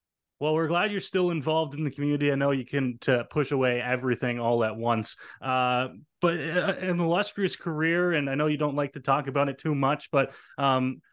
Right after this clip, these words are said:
let's go back to when you started and getting into radio and getting to Owen Sound. You're a Midland native,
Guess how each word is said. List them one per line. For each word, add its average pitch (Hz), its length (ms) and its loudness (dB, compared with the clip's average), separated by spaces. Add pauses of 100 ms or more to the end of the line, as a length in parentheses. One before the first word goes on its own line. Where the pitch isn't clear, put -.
(140)
let's 220 240 -4
go 202 100 4
back 175 320 0
to 185 100 4
when 160 220 2
you 147 80 2
started 135 720 0
and 135 260 -2
getting 151 300 0
into 143 240 0
radio 127 640 0
and 127 220 -4
getting 131 300 0
to 127 60 2
Owen 123 260 2
Sound. 147 480 0
You're 123 120 0
a 117 40 -2
Midland 127 460 0
native, 147 440 2